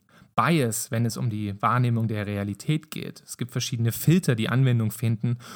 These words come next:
und all diese Faktoren verhindern sozusagen, dass wir die Welt objektiv wahrnehmen können. Die Welt ist da schon irgendwo draußen,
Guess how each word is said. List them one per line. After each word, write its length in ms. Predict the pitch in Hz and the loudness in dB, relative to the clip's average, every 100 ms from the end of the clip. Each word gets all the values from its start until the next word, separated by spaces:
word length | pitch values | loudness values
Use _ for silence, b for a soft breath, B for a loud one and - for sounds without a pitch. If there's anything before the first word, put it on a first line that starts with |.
| B - | B -6
und 120 | 110 | -2
all 220 | 120 143 | 0 2
diese 260 | 147 131 127 | 2 0 0
Faktoren 720 | 120 117 - 127 127 127 123 B B _ | -2 -2 0 2 4 2 0 B B _
verhindern 680 | - 123 - 185 226 147 113 | -2 0 4 4 4 4 2
sozusagen, 600 | 113 113 120 113 110 127 | 0 -4 -2 0 2 0
dass 180 | 120 - | -2 -2
wir 40 | |
die 160 | 117 110 | -2 0
Welt 240 | 117 123 | 0 -2
objektiv 680 | - 127 123 123 - 117 - b b b | -4 -4 -4 -6 -10 -12 -12 b b b
wahrnehmen 640 | - 110 127 156 98 90 - | -4 2 4 4 0 -4 -6
können. 360 | - 98 98 | -4 -2 -2
Die 120 | 113 113 | -2 -2
Welt 200 | 139 - | -2 -2
ist 200 | 185 - | -4 0
da 80 | 160 | 0
schon 220 | 151 139 | 0 0
irgendwo 340 | 143 139 123 | 2 2 2
draußen, 720 | 120 113 202 233 123 147 202 | 2 2 2 2 2 2 2